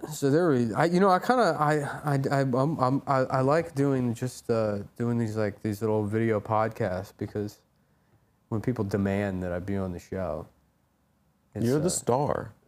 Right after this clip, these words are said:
Speaker 1: no,
Speaker 2: of the
Speaker 1: no.
Speaker 2: Adam Friedland Show, the podcast.
Speaker 1: That I could just get to be a mediocre guest on the
Speaker 2: Starring
Speaker 1: talk
Speaker 2: Nick
Speaker 1: show
Speaker 2: Mullen.
Speaker 1: until we bleed off all of the, all of the Mullen fans,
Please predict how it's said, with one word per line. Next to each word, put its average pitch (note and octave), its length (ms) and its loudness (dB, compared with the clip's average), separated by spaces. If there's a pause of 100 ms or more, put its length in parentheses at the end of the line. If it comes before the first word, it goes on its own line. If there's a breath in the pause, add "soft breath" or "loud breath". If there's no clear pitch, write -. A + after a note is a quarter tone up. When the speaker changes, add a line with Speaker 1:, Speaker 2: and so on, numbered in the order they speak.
Speaker 1:
no, A#2 200 0
Speaker 2:
of F#2+ 120 2
the A2+ 60 4
Speaker 1:
no. F#2+ 60 4
Speaker 2:
Adam A2+ 220 2
Friedland G#2 460 2
Show, G2+ 360 -2
the G2+ 80 -4
podcast. A#2+ 500 -4
Speaker 1:
That B2+ 120 2
I A#2+ 80 4
could A#2 140 -6
just A#2 160 -4
get A#2+ 160 0
to A2+ 40 -4
be A2+ 140 0
a G#2 60 2
mediocre G#2 640 0
guest G2 420 -4
on - 40 -6
the A#2+ 40 4
Speaker 2:
Starring A#2+ 280 4
Speaker 1:
talk A2 100 2
Speaker 2:
Nick A2+ 140 0
Speaker 1:
show A2 60 -2
Speaker 2:
Mullen. A2 380 0
Speaker 1:
until B2 200 -2
we A#2+ 100 2
bleed A#2 320 2
off A2 260 0
all G#2 220 2
of F#2+ 80 -4
the, F#2+ 300 -4
all G#2+ 260 -2
of F#2+ 100 -2
the F#2+ 80 -2
Mullen F#2+ 380 -2
fans, E2+ 480 -8